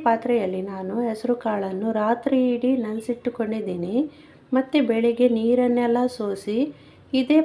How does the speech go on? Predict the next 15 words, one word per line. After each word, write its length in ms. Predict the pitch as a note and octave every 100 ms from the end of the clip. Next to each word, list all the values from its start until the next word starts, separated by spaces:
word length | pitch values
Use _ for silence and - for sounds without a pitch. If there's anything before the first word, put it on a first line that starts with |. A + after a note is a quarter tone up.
| C#4
ಪಾತ್ರೆಯಲ್ಲಿ 640 | A3+ A3 G#3+ G#3+ G#3 C4 D4+
ಸಂಜೆ 340 | B3 B3 C4 B3+ G#3+
ಆಗುವ 180 | F#3+ G#3 G#3
ತನಕ 260 | F#3+ F#3 C4+ D#4+
ಇಟ್ಟಿದ್ದೀನಿ. 460 | C#4+ A#3+ G3 F3+ E3+ - - - - - C#4+
ಸಂಜೆ 380 | C#4+ D4+ D4+ D4+ C4+ A#3
ಆಗುವಾಗ 440 | A#3 A#3+ A3 G#3 C#4+ D4+
ಅದು 140 | A#3 B3 A3+ A#3
ಈ 20 | B3
ರೀತಿಯಾಗಿ 500 | B3 A#3 G#3 G3 C#4+ C#4+
ಬರ್ತದೆ 420 | A#3 - F#3+ F#3 E3+ G3+
ನೋಡಿ. 260 | G#3 F#3+ G#3+ D4+ - - - - - _ _ _ _ _
ಕೆಲವರು 320 | - C4+ D4 D4
ಇದನ್ನು 260 | C#4 C4+ C4+ A3+
ಬಟ್ಟೆಯಲ್ಲಿ 500 | A3+ - C4 B3+ B3